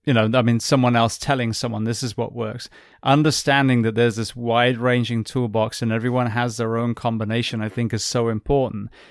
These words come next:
And I've got a good friend of mine who Wellbutrin has worked extremely well for him. That and testosterone is a, is a combo um, that's getting him through.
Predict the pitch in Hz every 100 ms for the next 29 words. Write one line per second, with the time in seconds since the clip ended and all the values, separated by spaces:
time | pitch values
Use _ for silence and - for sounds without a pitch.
0 | - _ 117 120 127 123 120 120 131 123
1 | 117 117 117 120 120 120 120 110 123 110
2 | 123 - 131 120 117 113 127 123 - -
3 | - - 156 156 123 113 113 107 107 107
4 | 107 117 123 123 - 110 143 143 - 113
5 | 107 110 113 - 110 113 127 113 110 110
6 | 107 - - - _ 117 113 113 113 135
7 | 123 - 135 117 117 113 113 - 143 113